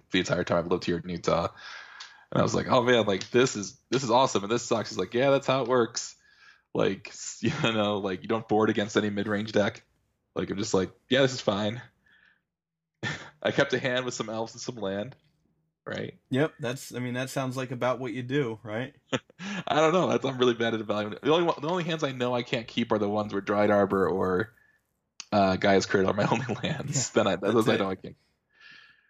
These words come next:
Speaker 1: I'm interested. I can't wait to hear how you do with Storm. I have, I had a lot of fun playing Storm, except I was terrible at sideboarding, so don't do what I did and actually read a sideboard <laughs> guide.
Speaker 2: Yeah, yeah. I, I have a pretty good idea about what to do in a sideboard situation now.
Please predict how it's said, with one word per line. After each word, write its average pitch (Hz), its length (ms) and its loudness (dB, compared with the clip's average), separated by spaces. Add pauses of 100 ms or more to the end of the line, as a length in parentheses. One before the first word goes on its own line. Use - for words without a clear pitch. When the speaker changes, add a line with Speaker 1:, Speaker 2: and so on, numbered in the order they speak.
(100)
Speaker 1:
I'm 131 140 2
interested. 143 300 0
I 127 80 2
can't 156 200 2
wait 165 120 0
to 151 60 -6
hear 131 200 -2
how 127 80 0
you 117 120 -2
do 110 140 -4
with 104 120 -6
Storm. 92 340 -8
I 98 100 -10
have, 104 200 -10
I 120 80 -6
had 139 100 -2
a 139 60 0
lot 123 180 4
of 113 80 0
fun 113 200 0
playing 104 260 -4
Storm, 101 240 -8
except - 160 -8
I 85 40 -2
was 92 140 -8
terrible - 420 -2
at 95 80 0
sideboarding, 85 520 -6
so 87 260 0 (760)
don't 107 220 0
do 107 120 4
what 101 100 8
I 95 120 6
did 90 220 4
and 87 100 -2
actually 92 300 -2
read 90 180 2
a 87 40 4
sideboard - 480 -2
<laughs> - 200 -6
guide. - 160 -4 (220)
Speaker 2:
Yeah, 120 280 0 (240)
yeah. 107 220 -2
I, 120 160 0 (180)
I - 20 4
have 151 140 4
a 139 60 -2
pretty 147 220 -2
good 127 100 0
idea 117 280 0
about 104 280 -4
what 107 180 -6
to 98 80 -14
do 104 180 -10
in 104 60 -12
a 98 80 -12
sideboard 101 460 -10
situation 98 540 -10
now. 104 240 -12